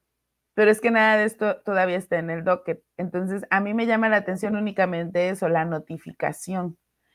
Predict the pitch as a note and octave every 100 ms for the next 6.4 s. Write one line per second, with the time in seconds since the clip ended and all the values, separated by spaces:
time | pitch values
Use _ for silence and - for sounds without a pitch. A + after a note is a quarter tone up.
0 | - G3 F#3 G#3 G#3+ B3 C4+ C4 C4 B3
1 | A#3 G#3+ G#3+ A#3 - A#3+ B3+ _ _ -
2 | F#3 F3 F3 G3 F#3+ G3 G3+ F#3+ F#3+ F3
3 | - F3+ E3+ - F3 F3 D3+ F3+ F3 F3
4 | E3+ F3+ D#3+ D#3+ _ _ _ _ _ _
5 | _ _ - - A3+ A3 A3 A3 A3 G#3+
6 | G#3+ G#3 G#3 -